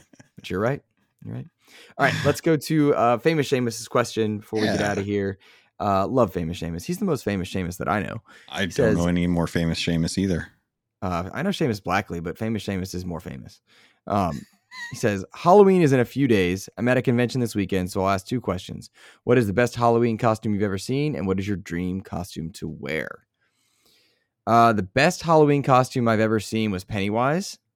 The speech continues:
Speaker 1: Um, the,
Speaker 2: Hmm.
Speaker 1: my neighbor has a brilliant Pennywise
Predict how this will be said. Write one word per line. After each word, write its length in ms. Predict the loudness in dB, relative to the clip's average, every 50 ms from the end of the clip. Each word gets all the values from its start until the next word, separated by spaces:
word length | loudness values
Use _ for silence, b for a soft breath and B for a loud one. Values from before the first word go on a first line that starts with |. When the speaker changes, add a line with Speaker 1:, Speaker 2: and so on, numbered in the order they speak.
| _ _ _ -6
Speaker 1:
Um, 640 | -4 -2 0 0 0 -2 -4 -4 -8 -10 -12 -14 -16 _ _ _ _ _ _ -18 -10 -6
the, 220 | -2 0 0 0
Speaker 2:
Hmm. 60 | 0 0
Speaker 1:
my 100 | 0 0
neighbor 360 | 0 0 0 0 0 0 0
has 180 | -2 -2 -4 -4
a 80 | -4
brilliant 880 | -6 -6 -6 -6 -6 -4 -2 2 4 6 6 6 6 4 2 0 -4 -6
Pennywise 760 | -8 -6 -4 -4 -4 -2 -2 -2 -2 -2 -4 -6 -8 -10